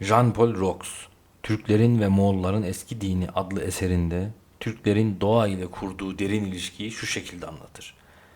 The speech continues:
Türkler doğanın yalnızca fiziksel değil, aynı zamanda ruhsal bir dünya olduğuna inanmışlardır.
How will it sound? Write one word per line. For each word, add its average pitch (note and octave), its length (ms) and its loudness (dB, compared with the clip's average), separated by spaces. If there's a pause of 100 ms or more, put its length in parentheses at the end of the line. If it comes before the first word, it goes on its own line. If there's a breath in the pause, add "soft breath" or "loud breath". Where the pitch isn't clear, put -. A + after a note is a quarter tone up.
(280 loud breath)
Türkler A2+ 460 0 (200)
doğanın G2+ 400 4
yalnızca F2+ 480 0
fiziksel F2+ 600 -6
değil, F2 320 2 (280 loud breath)
aynı C3+ 260 6
zamanda G#2+ 340 2
ruhsal G2 520 0
bir F#2 220 -6
dünya F#2+ 340 4
olduğuna F#2 400 -2
inanmışlardır. E2 880 -6